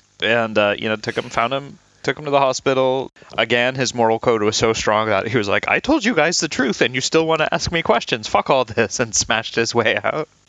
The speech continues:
you know? He's really sticking to his guns.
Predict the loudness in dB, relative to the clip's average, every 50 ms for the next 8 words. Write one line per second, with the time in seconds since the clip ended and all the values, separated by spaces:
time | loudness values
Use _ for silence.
0 | _ -6 -4 -2 0 0 0 0 -2 -6 -10 _ _ _ _ -16 -14 -12 -12 -12
1 | -10 -4 -2 -2 0 0 -2 -2 -2 -4 -4 -4 -8 -8 -4 -2 -2 -2 -2 0
2 | 0 0 0 -2 -4 -8 -12 -14